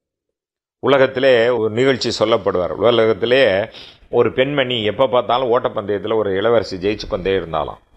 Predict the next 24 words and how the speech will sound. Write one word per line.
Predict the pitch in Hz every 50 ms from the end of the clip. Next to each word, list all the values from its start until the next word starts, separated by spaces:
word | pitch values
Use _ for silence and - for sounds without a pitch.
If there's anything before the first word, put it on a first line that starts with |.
| - - _ _ _
பெரிய | - 98 110 135 175 196
பெரிய | 170 190 208 196 196 180
வீரர்களா | 190 202 190 190 185 175 180 175
வந்து | 165 160 160 160 147 143 143
ஓடுனாங்களாம். | 135 127 123 113 104 90 82 82 87 _ _ _ _ _ _ _
அப்ப | _ - 104 92 101 101
ஒரே | 101 110 131 139 147 151 156
ஒருத்தன் | 151 135 123 117 101 - 113 104 101
வந்து | 101 107 123 131 123 117 98 85 87 104 - -
அதுல | - 110 107 104
ஜெயிச்சானாம். | 87 87 110 123 123 - - 98 90 82 73 73 - _ _
"நீ | - 107 120 110
எப்படிடா | 104 123 120 - 180 170 170 143 139 127
ஜெயிச்சன்னா, | 113 95 90 110 120 113 - - 110 104 98 104 101 92 82 78 - - - - - _
ஓடுறதுக்கு | - 107 131 170 196 208 208 196 180 151 147 104 113 123
முன்னாடி | 117 120 127 135 151 156 147
எல்லாரும் | 117 117 127 151 160 143 123
எப்படி | 131 131 127 160 156
தோத்து | 117 147 170 196 190 190 165 135
போறாங்கன்னு | 139 143 135 127 120 117 120
வந்து | 131 127 113 113 123
நான் | 113 110 107 98
கவனிச்சேன். | 92 101 104 107 101 92 - 90 85 85 85 80 76 73 - _ _ _ _ _ _ _ _ _ _ _ _ _ _ _ _ _ _ _
என்னான்னா, | _ - 98 113 143 175 196 196 156 113 101 92 85 80 80 82 87 92 98 98 98 95 95 92 -